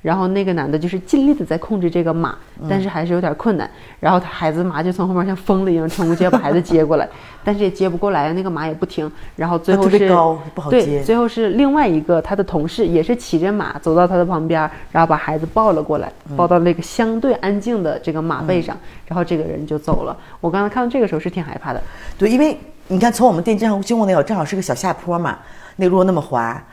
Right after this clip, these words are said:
Speaker 2: 我记得去年的时候，那些马都就打着滑下去，你知道吗？
Speaker 1: 哇，太吓人了，
Speaker 2: 挺危险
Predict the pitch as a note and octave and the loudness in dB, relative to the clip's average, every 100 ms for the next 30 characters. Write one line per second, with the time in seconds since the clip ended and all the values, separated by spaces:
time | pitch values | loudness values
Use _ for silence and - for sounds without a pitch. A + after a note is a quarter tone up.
0 | - - D3+ A3 G#3 - C#4 D#3 C3+ C3+ | -10 -4 0 0 0 0 0 2 0 -2
1 | A2+ B2 - - G3 G#3+ G3 - C3 G3 | -4 -4 -2 -2 2 2 0 -4 -2 4
2 | F#3 F#3 F#3 - - - - - F3+ F3+ | 6 4 0 -12 -12 -6 -4 -2 -2 0
3 | C3 D3 A3 F3 D#3 B2+ B2+ A#2+ A2 F3+ | 2 2 0 0 0 -2 -4 -4 -6 -6
4 | F3+ G#3 F#3+ G3 F3+ D#3+ E3 F#3+ G3 B3 | -4 -6 -6 -4 -4 -2 0 4 4 4
5 | A3 | 4